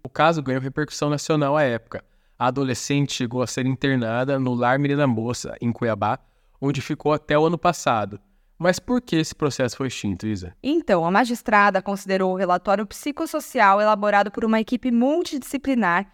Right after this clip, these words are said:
Speaker 2: que chegou à conclusão do quê? Que a adolescente cumpriu todas as metas traçadas no plano individual de atendimento, ou seja, ela apresentou declaração de escolaridade, comprovando matrícula e frequência nas aulas do terceiro ano do ensino médio do Colégio Maxi.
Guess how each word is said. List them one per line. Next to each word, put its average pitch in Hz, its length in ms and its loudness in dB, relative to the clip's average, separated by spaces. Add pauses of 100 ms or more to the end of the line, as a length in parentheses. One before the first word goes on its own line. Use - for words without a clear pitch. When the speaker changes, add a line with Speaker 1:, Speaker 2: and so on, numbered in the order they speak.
(260)
Speaker 2:
que - 80 -4
chegou 285 300 4
à 285 60 6
conclusão 262 560 2
do 285 100 -2
quê? 175 300 -4 (340)
Que - 140 -2
a 359 100 8
adolescente 247 720 -2
cumpriu 285 480 -4
todas 277 280 2
as 285 200 -2
metas 262 340 2
traçadas 233 580 0
no 247 140 -2
plano 240 300 0
individual 240 480 2
de 247 60 0
atendimento, 247 760 0
ou 269 120 2
seja, 170 460 -2 (300)
ela 294 180 4
apresentou 247 460 0
declaração 196 500 2
de 180 60 -6
escolaridade, 175 760 2
comprovando 185 480 0
matrícula 196 560 0
e 233 60 0
frequência 190 580 -2
nas 175 240 0
aulas 170 300 2
do 165 80 -8
terceiro 208 420 0
ano 202 160 4
do 196 120 -2
ensino 190 280 -2
médio 175 300 0
do 170 100 -2
Colégio 170 440 0
Maxi. 196 580 -2